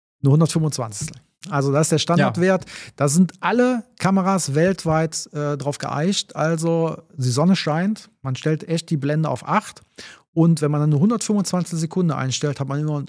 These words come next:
Speaker 1: optimal belichtetes Bild. Draußen bei Sonne.
Speaker 2: Mhm.
Speaker 1: So, und, ähm, danach stuft sich alles ab.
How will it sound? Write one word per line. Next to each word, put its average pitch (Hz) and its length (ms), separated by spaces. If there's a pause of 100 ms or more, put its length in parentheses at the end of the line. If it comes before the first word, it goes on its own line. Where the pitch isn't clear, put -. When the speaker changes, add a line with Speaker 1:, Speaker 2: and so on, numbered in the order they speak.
Speaker 1:
optimal 139 440
belichtetes 135 460
Bild. 107 240
Draußen 135 360
bei 180 60
Sonne. 123 240 (320)
Speaker 2:
Mhm. 123 260 (280)
Speaker 1:
So, 113 100
und, 110 480
ähm, 117 600 (260)
danach 147 760 (500)
stuft 160 300
sich 139 160
alles 165 400
ab. 127 320